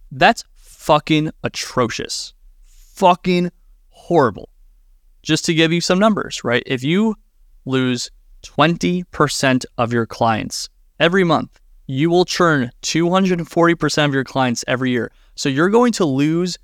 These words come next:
your entire roster two point four times a year, right? If you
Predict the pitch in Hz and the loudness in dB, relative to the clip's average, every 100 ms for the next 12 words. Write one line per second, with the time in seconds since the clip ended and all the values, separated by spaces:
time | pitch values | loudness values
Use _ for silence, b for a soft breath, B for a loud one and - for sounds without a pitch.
0 | _ _ - 131 135 139 131 - - 151 | _ _ -6 -2 -2 -2 -2 -4 0 2
1 | 175 185 151 131 156 - 196 214 - - | 4 4 4 2 0 0 0 0 -4 -4
2 | 208 202 190 190 180 - - 160 156 165 | -2 -2 0 0 0 -8 -8 0 2 0
3 | - 139 135 139 - 127 120 120 127 - | 0 0 0 -2 -4 -4 -4 -2 -2 -4
4 | - _ _ _ _ - 120 127 - 147 | -10 _ _ _ _ -2 2 2 0 -2
5 | 135 151 180 202 | 0 2 2 0